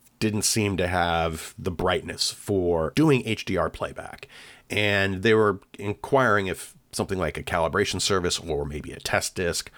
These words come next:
or some settings within that T V could really help. When I went and looked at the reviews for the T C L five series,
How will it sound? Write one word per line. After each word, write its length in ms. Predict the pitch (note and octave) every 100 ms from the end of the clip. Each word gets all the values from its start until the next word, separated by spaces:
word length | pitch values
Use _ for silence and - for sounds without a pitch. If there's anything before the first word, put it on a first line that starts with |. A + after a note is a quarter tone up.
| - -
or 260 | - F#2 E2+
some 280 | - D3+
settings 520 | C#3 - C3+ B2+ F#2+ E2+
within 220 | E2+ F2
that 180 | E2 -
T 160 | G2
V 140 | E2 F2
could 180 | F#2
really 220 | E2 F2 E2
help. 380 | F2+ F2 - -
When 180 | - A2+
I 60 | B2+
went 180 | A#3+
and 160 | D#4 A2+
looked 240 | A#2+ B2
at 140 | - -
the 80 | F#2
reviews 460 | F2+ F2 G2 F#2
for 200 | - F#2
the 80 | D#2+
T 200 | - F2
C 160 | - D#2+
L 100 | C#2+
five 360 | - D#2+ D2+
series, 440 | - - D#2 -